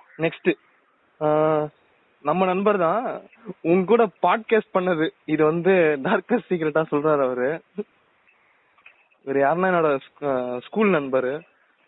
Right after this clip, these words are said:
அவரை வந்து திடீர்னு கூப்பிட்டு பேச வச்சேன். So, அது வந்து யாருக்குமே தெரியாது, அது அவரு சொல்லிட்டாரு அவரு. அதுக்கப்புறம், "ஐயா, எப்போ எபிசோட் ரிலீஸ் பண்ணுவீங்க?" இதை நான் வேற ஒருத்தர் கூட ஒரு பாட்காஸ்ட் பண்ணிருக்கேன், இது வரைக்கும் எடிட் பண்ணாம வச்சிருக்கேன். சொன்னாலும் அவர் வந்து கேட்டிருக்காரு.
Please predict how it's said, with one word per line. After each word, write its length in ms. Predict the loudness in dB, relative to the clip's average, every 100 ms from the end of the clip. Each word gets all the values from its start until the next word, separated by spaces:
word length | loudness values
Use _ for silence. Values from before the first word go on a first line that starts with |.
| -2
அவரை 240 | 0 0
வந்து 260 | -2 -2 -2
திடீர்னு 360 | 2 2 2
கூப்பிட்டு 400 | 0 -2 -2 0
பேச 200 | 0 2
வச்சேன். 340 | -2 -2 -8 -8
So, 920 | -12 _ -20 -20 _ _ _ _ -8
அது 0 |
வந்து 180 | -2 2
யாருக்குமே 380 | 2 0 -4 -4
தெரியாது, 320 | 0 0 2
அது 180 | 0 -2
அவரு 320 | -4 -4 -6 -8
சொல்லிட்டாரு 320 | -12 -8 -8
அவரு. 220 | -8 -10 -12 _ _ _ -20 _ _ _
அதுக்கப்புறம், 1040 | -2 0 0 0 0 2 0 0 -2 -6 -4
"ஐயா, 300 | -2 2 4
எப்போ 600 | 2 2 2 2 4 2
எபிசோட் 400 | -2 -2 0 0
ரிலீஸ் 280 | 0 0 0
பண்ணுவீங்க?" 360 | -2 -2 -4 -6 _ _ _ _ _ _ -10
இதை 160 | -4
நான் 200 | 0 0
வேற 200 | 2 2
ஒருத்தர் 200 | 2 0
கூட 140 | 2 2
ஒரு 120 | 2
பாட்காஸ்ட் 440 | 0 0 -4 -4
பண்ணிருக்கேன், 480 | -4 -2 -2 -4 -2
இது 200 | 0 0
வரைக்கும் 380 | 2 0 0 0
எடிட் 20 |
பண்ணாம 160 | 0 -2
வச்சிருக்கேன். 340 | -4 -6 -6
சொன்னாலும் 360 | -6 -4 0 0
அவர் 200 | 0 0
வந்து 220 | -2 -4
கேட்டிருக்காரு. 420 | -4 -6 -8 -6